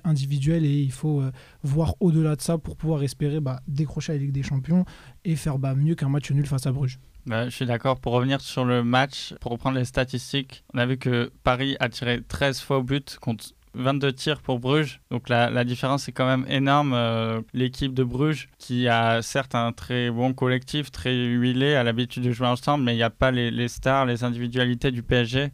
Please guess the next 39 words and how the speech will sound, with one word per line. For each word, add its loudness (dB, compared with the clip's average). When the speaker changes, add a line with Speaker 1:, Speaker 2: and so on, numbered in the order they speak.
Speaker 2:
Et 0
quand 0
on 2
voit 2
qu'on -2
est 2
obligé 0
de 0
s'en -4
remettre 0
à 2
des -2
exploits -2
individuels, 0
donner 0
la 2
balle 0
à 0
Mbappé, -2
qu'il -6
élimine 2
toute -6
l'équipe -4
pour -4
centrer 2
à 6
Ander 2
Herrera 2
qui -4
met 2
le 2
premier 0
but, -2
mais -2
qu'après 0
on 2
n'a 4
plus -2
grand-chose. 0